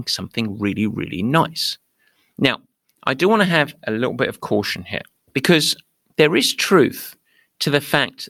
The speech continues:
that people who are stagnant, that are failing in their performance journey, there is massive value in just taking the first step,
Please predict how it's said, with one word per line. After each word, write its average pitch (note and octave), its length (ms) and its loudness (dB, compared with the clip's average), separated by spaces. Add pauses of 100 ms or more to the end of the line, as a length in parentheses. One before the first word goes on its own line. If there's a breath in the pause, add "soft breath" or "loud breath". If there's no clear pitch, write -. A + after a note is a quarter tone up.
(100)
that C3+ 300 -2
people G3 560 -2 (180 soft breath)
who C#3+ 140 2
are A#2 320 2
stagnant, A2 640 -4 (400)
that A#2+ 160 0
are A2+ 280 2 (200)
failing D3+ 380 2
in G#2+ 100 2
their G2 100 0
performance A2 560 -6
journey, A#2+ 580 -2 (1040)
there D3 140 4
is C3+ 160 0
massive D#3+ 580 0
value C3 580 -2 (120)
in A#2+ 180 -2
just - 440 -2 (440)
taking D3+ 380 0
the A#2+ 80 -2
first - 380 0
step, - 360 -4